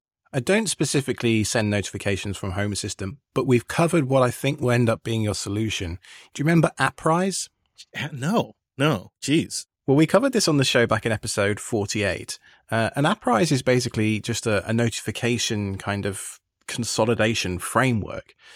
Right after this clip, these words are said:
Speaker 1: So rather than you having to integrate Home Assistant with three or four different notification services, you integrate with Apprise, and then they integrate with Telegram or Pushover or whatever it might be.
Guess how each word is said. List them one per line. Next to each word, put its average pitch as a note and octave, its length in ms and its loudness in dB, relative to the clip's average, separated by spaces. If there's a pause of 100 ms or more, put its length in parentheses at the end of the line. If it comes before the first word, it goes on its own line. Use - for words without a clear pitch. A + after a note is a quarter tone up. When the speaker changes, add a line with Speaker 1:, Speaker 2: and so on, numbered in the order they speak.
(160)
Speaker 1:
So - 160 0
rather F3 360 6
than D#3+ 420 4
you C#3 200 4
having B2+ 260 2
to - 120 -4
integrate B2 380 2
Home B2 220 0
Assistant A#2 480 -4
with G#2+ 360 -4
three C3 240 2
or A2+ 120 2
four A#2 640 2 (280)
different A2+ 460 -2
notification A2 720 -4
services, A#2 720 0 (480)
you B2+ 120 4
integrate B2 520 2
with A2+ 220 -2
Apprise, F#2 720 -2 (320)
and A#2 120 2
then A2+ 140 2
they A#2 380 2
integrate G#2 500 -2
with G2 120 -6
Telegram F#2 720 -2 (380)
or F#2+ 160 2
Pushover F#2+ 720 0
or A2 80 2
whatever A2 320 2
it - 120 -4
might G2 260 -4
be. F#2+ 300 -2